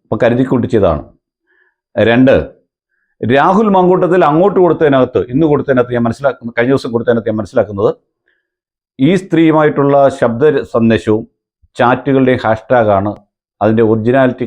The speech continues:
കാൺ-, വെരിഫൈ ചെയ്തതിന് ശേഷം കൊടുത്തതാണ്. അങ്ങനെയാണെങ്കിൽ ഈ രണ്ടുപേരും ആദ്യമായി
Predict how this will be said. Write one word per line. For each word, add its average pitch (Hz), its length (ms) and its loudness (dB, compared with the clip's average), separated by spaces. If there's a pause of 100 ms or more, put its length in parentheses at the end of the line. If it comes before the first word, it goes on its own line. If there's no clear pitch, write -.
കാൺ-, 107 260 -2 (220)
വെരിഫൈ 110 280 -2
ചെയ്തതിന് 104 280 -2
ശേഷം 101 220 -16
കൊടുത്തതാണ്. 82 360 -8 (440)
അങ്ങനെയാണെങ്കിൽ 95 560 -2 (920)
ഈ - 20 2 (140)
രണ്ടുപേരും 151 580 2 (880)
ആദ്യമായി 160 400 0